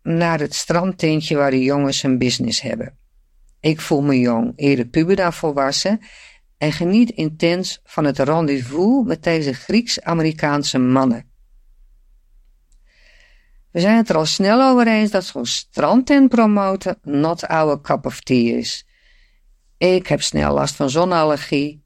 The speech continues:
en de supersexy bijloop is een grote klus voor mijn melkmeisjeswitte huid. Jorgos verhuurt jetskis en zijn neef Dimitri komt hem dagelijks opzoeken.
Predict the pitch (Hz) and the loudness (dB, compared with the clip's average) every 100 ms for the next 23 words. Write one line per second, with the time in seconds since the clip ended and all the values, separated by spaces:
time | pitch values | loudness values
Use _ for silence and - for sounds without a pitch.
0 | _ 131 127 127 - 131 120 - 120 - | _ -6 -4 -2 -2 -2 -2 -2 -2 -2
1 | 123 131 151 156 139 139 139 123 120 160 | 0 2 2 2 2 0 -2 -4 -2 2
2 | 196 220 - 214 190 170 - 151 147 147 | 2 0 -2 -2 -2 -2 -4 -2 0 0
3 | 143 151 160 160 156 151 151 156 151 131 | 0 0 0 -2 -2 -2 -2 -4 -4 -2
4 | 151 156 143 139 135 139 - _ _ _ | -2 -2 -2 -2 -2 -4 -10 _ _ _
5 | _ _ _ _ _ _ _ _ _ _ | _ _ _ _ _ _ _ _ _ _
6 | 156 220 254 214 208 196 - - - 135 | 2 4 4 2 0 -2 -8 -8 -6 0
7 | 127 117 - 147 165 - 139 135 135 - | 0 0 0 -2 -2 -6 -4 -4 -4 -8
8 | - 139 135 131 139 156 135 123 156 190 | -6 -4 0 2 2 0 0 -2 -2 -4
9 | - 143 147 160 160 135 127 123 202 240 | -8 -8 -4 -2 0 0 0 2 2 2
10 | 190 156 - - - 123 - - | 0 -4 -4 -4 -6 -6 -8 -12